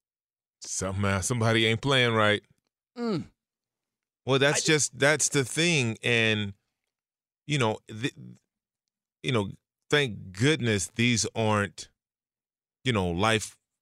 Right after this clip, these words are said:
Speaker 1: critical situations.
Speaker 2: Mm-hmm.
Speaker 1: Uh, players seem to bounce back and, and, and, and be okay.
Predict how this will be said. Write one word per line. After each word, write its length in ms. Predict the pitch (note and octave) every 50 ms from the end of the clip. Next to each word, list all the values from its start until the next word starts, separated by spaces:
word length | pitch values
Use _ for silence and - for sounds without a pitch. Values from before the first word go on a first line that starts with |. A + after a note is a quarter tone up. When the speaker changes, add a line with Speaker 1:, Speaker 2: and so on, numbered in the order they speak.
| _ -
Speaker 1:
critical 560 | - - E3+ D#3+ C#3+ - - A2 G2 F2+ - _
situations. 1000 | - - - A2+ - G2 F2+ G#2+ A2+ G#2+ - - - C2+ C#2 C#2+ - - - _ _ _ -
Speaker 2:
Mm-hmm. 260 | C3 B2+ B2 C3 C3+ D3+ - _ _ -
Speaker 1:
Uh, 480 | - G#2+ G#2 G2+ G2 G2 F#2 F2+ F2+ F2 - -
players 340 | - A#2+ A#2 G#2+ G#2+ G2
seem 240 | - - G#2+ G2+ G2
to 100 | - G2+
bounce 320 | E2 G2+ G2+ G2+ G2+ F#2 -
back 420 | - G#2+ G2+ F#2+ F#2+ G2 F#2+ -
and, 300 | G2 F2 E2+ E2 E2+ F2
and, 220 | F2+ G2 G2 F#2+
and, 180 | F#2+ G#2 G#2+ G#2+
and 220 | - A2+ G#2+ G2 E2
be 180 | F#2+ A#2 A2+
okay. 580 | G#2 F#2+ F2+ - - B2 A2+ F#2+ E2 D#2+ D#2